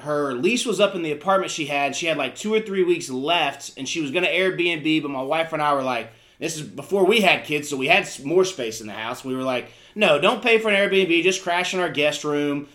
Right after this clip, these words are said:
for the last two weeks or whatever it is, and then you can go back home." Had a lot of good times. Amanda joined for those last couple episodes, but I think the most memorable story was her last night here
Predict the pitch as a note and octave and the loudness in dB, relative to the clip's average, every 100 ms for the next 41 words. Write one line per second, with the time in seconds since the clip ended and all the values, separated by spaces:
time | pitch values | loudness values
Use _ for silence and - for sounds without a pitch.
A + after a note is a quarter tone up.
0 | _ C3 C#3 D#3 D#3 - F3+ D3+ D#3 D3+ | _ -6 -2 0 -2 -2 -2 0 -2 -2
1 | C#3 C#3 C#3+ C#3 C3+ C#3 C#3 C#3 C#3+ C#3 | -4 -2 -2 -2 -4 -6 -6 -4 -4 -2
2 | C3 B2 E3 D3+ B2+ - - _ _ - | -4 -4 -2 -2 -4 -8 -20 _ _ -14
3 | - G3+ F#3 G3+ A3 A3 G#3+ F#3+ F3 E3 | -2 2 4 4 4 2 2 0 0 -2
4 | C#3+ D3+ F#3 F#3 C3+ F3 F3+ F3+ E3+ D#3+ | -2 2 2 2 -2 0 0 0 -2 -2
5 | C#3 D#3 E3 D#3+ D3+ E3 D#3 D3+ C#3+ B2 | -6 -4 -4 -4 -2 -2 -2 -4 -4 -4
6 | D3 D3 F3 A3+ - F3 F3+ F3 C3+ F#3+ | -4 -4 -2 -2 -2 -2 -2 -4 -4 -2
7 | A3+ G3 D#3 C#3+ - F3+ F#3 D#3 C#3 B2 | 0 0 -2 -6 -2 6 6 6 0 -4
8 | - _ - _ - D3 D#3+ E3+ D3+ C#3 | -8 _ -20 _ -4 -4 -2 0 0 2
9 | E3 G3 - E3+ E3+ D#3 C3 - - A#3+ | 2 2 0 -2 0 -2 -4 -12 -4 0
10 | G#3 C3+ G#2+ A#2+ | 0 -2 -4 -10